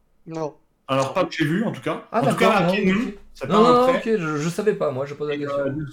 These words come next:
Speaker 2: de ce que je me suis renseigné, euh, Tonga est, est bien à l'O M également.
Speaker 3: D'accord.
Speaker 2: Euh, donc ouais, ouais, pour Marley Ake, euh, huit millions, c'est, c'est abusé pour Tonga, euh, qui a montré de très belles choses en équipe, euh, en équipe jeune, euh,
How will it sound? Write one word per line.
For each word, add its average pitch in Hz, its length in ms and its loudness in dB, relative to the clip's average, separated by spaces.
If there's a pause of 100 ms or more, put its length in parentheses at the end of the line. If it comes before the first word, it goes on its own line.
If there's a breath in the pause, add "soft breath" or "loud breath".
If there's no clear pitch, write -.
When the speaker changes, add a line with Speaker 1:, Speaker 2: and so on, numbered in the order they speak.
Speaker 2:
de 147 180 2
ce 180 100 0
que 160 600 4 (260)
je 117 140 -12
me 123 100 -8
suis 120 220 -16
renseigné, 127 420 -6
euh, 151 120 -2
Tonga 135 440 -4
est, 123 160 -6
est 120 60 -6
bien 131 180 -6
à 139 60 -4
l'O 117 180 -4
M 127 180 -8 (360)
également. 110 500 -8 (340 loud breath)
Speaker 3:
D'accord. 165 300 -10
Speaker 2:
Euh, 139 240 2 (240)
donc 165 160 2
ouais, 220 80 4
ouais, 208 180 4
pour 170 120 -4
Marley 175 280 2
Ake, 170 260 -4
euh, 143 680 -2 (220)
huit 156 160 -2
millions, 160 420 0
c'est, 123 220 -6
c'est 127 160 -10
abusé 131 400 -4
pour 156 200 -10
Tonga, 156 540 -2 (320 loud breath)
euh, 135 120 -4
qui 139 180 -6
a 139 40 2
montré 156 280 0
de 151 60 2
très 208 280 -2
belles 180 140 2
choses 180 240 -2
en 151 100 -2
équipe, 156 320 -8
euh, 131 640 -2 (380 soft breath)
en 135 120 -2
équipe 139 280 -4
jeune, 156 340 2
euh, 120 480 -2